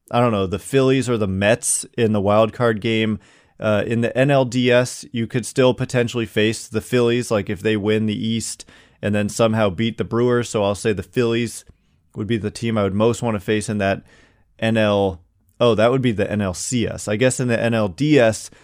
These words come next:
best case scenario, you win the division, Dodgers go to the wild card game and lose to a team like, I don't know, the Cardinals. If you're facing the Cardinals in the N L D S, that would be great. And then we'll say Phillies, N L C S.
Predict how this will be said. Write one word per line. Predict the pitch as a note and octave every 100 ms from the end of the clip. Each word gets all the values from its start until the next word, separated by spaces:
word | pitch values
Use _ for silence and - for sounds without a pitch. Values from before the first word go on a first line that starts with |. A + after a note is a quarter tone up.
| _ -
best | B2+ -
case | - C3
scenario, | - A#2+ A#2 A#2+ A2
you | G#2 A2
win | G#2 C3 D3
the |
division, | C3 B2 B2 A#2 B2 A#2 A2+ -
Dodgers | A2+ A#2+ B2+ -
go | B2
to | A#2+
the | A2
wild | A2 A2 G#2
card | A#2 A2+
game | A2 A2 G#2+
and | G2+ G2
lose | A#2+ C3 B2 A2
to | -
a | G#2+
team | - A#2 A2+ A2
like, | G2+ F#2+ -
I | A2
don't | A2 G2
know, | F#2
the | F2+
Cardinals. | - A2+ A2 F#2 F2+ - - - - -
If | -
you're | G#2+
facing | C3+ C3 B2+
the | A#2
Cardinals | - A#2+ B2 A#2+ A2
in | G#2+
the | G#2
N | G#2+
L | G#2
D | F#2 G2+
S, | F#2 -
that | F#2
would | F2
be | F2+
great. | G2 F2+ F#2+
And | G#2+ G2
then | F#2
we'll | F#2
say | - F#2+
Phillies, | - C3+ C3 B2+
N | - A2+
L | A2
C | - A2 G2+
S. | G2 -